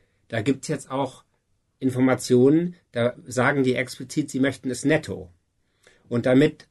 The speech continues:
euch das nicht verwirrt, bauen wir gerade im Hintergrund so ein kleines, auch so eine kleine Excel-Tabelle, ähm, die explizit euch hilft, die Felder im Antrag vorzubereiten und wo wir dann auch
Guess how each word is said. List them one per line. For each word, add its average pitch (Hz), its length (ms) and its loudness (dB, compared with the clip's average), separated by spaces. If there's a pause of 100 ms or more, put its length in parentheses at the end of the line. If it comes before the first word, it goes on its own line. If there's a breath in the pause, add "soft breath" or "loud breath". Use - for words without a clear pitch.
(140)
euch 110 140 -10
das 143 200 -2
nicht 120 160 -2
verwirrt, 160 680 4 (300)
bauen 131 320 2
wir 143 160 0
gerade 127 300 2
im 127 80 -4
Hintergrund 139 600 2
so - 120 -8
ein 120 100 -4
kleines, - 880 0
auch 113 160 -10
so - 100 -8
eine 131 80 -2
kleine 131 300 -2
Excel-Tabelle, 139 1000 2 (380 soft breath)
ähm, 127 400 2 (180 soft breath)
die - 120 -8
explizit 151 1000 0 (160)
euch 123 240 -4
hilft, 160 580 0 (600)
die 127 220 -2
Felder 151 580 6
im 120 160 -4
Antrag 131 640 0
vorzubereiten 139 1160 -2 (340 soft breath)
und 127 360 0 (120)
wo 123 180 0
wir 135 100 6
dann 123 140 2
auch - 140 -14